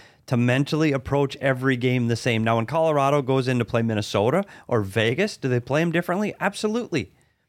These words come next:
There's playoff implications. There's standing imp-, implications. It's different. It's hard to get up for these games for those teams. And you saw it in the Ranger game,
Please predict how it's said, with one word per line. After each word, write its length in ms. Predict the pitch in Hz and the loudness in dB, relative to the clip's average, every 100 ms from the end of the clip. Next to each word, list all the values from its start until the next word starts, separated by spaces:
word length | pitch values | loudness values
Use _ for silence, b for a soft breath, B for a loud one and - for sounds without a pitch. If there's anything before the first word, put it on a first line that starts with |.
| _ | _
There's 160 | 123 - | -8 -2
playoff 360 | 151 175 175 | 0 0 0
implications. 580 | 165 143 131 135 117 104 | -2 -2 -4 -4 -2 -4
There's 120 | 123 | -4
standing 460 | - 143 156 160 143 | 0 2 2 2 0
imp-, 220 | 107 - - | -2 -6 -6
implications. 720 | 127 113 110 110 107 92 - B B B | -4 -4 -2 -2 -2 -6 -6 B B B
It's 180 | 151 - | -4 -4
different. 480 | - 151 147 - - b b - | -4 -4 -2 -6 -8 b b -4
It's 200 | 180 - | -4 -4
hard 480 | - - 143 139 | -12 -2 0 0
to 40 | 120 | 0
get 120 | 117 | 0
up 120 | 107 | 0
for 100 | - | -2
these 200 | 113 110 | -4 -4
games 240 | - 110 110 | -4 -4 -4
for 120 | 107 | -4
those 120 | 98 | -2
teams. 220 | 120 131 | -2 -2
And 100 | 135 | 0
you 80 | 135 | 0
saw 200 | - 165 | 0 -2
it 20 | |
in 60 | 196 | 0
the 80 | 175 | 0
Ranger 300 | 120 113 107 | 2 0 -2
game, 280 | 117 131 | -2 -2